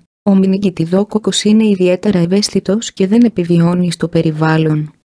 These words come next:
Μηνικίτιδα μπορεί να εκδηλωθεί σε νεογνώ κατά τη γέννηση από μολυσμένη μητέρα με Β, αιμολυτικό στρεπτόκοκκο. Β,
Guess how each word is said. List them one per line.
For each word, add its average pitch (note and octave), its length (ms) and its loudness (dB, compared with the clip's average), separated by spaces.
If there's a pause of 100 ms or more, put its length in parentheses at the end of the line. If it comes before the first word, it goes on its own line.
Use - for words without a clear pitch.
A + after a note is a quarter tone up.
Μηνικίτιδα F#3+ 800 0
μπορεί F3 260 2
να A#3 140 6
εκδηλωθεί F3 600 0
σε A3 140 -2
νεογνώ F#3+ 440 2
κατά G#3 240 -2
τη G3 100 -4
γέννηση G#3 520 2
από F#3 200 0
μολυσμένη F#3 640 2
μητέρα G#3 400 2
με F3+ 180 2
Β, E3+ 80 -4 (500)
αιμολυτικό F3+ 640 -2
στρεπτόκοκκο. F3 880 -4 (340)
Β, F3+ 100 -6